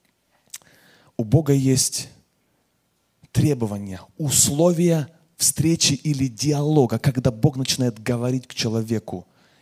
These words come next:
и начинает говорить это ясно. Человек начинает это понимать, что Бог пытается ему объяснить. И следующий наш пункт — это условия встречи или условия, когда Бог говорит.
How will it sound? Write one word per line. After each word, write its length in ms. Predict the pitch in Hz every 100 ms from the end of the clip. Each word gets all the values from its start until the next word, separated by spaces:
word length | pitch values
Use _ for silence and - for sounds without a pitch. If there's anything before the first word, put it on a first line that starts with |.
| _
и 80 | 127
начинает 380 | 123 - 139 127
говорить 280 | 120 127
это 160 | 120 -
ясно. 540 | 104 107 113 - 95
Человек 340 | - 123 123 156
начинает 380 | 139 - 131 131
это 180 | -
понимать, 1160 | 113 _ - 139 139 131 131 117 120 104 - - _ _ _ - -
что 360 | - - - 160
Бог 300 | 135 143 -
пытается 580 | 135 - 113 117 -
ему 300 | 110 104 107 -
объяснить. 680 | 107 104 104 131 117 - - - - - -
И 40 | -
следующий 380 | 156 147 -
наш 260 | 127 131 -
пункт — 360 | - 170 190 -
это 400 | - 131 - 123 -
условия 920 | 143 127 - - 147 165 107 95 - - _ _ _ _ _ _ _ _ _
встречи 460 | - 147 160 -
или 180 | 143 139
условия, 540 | 139 139 - 170 170 147
когда 260 | 131 123
Бог 380 | 120 107 139 110
говорит. 680 | 113 107 107 110 107 -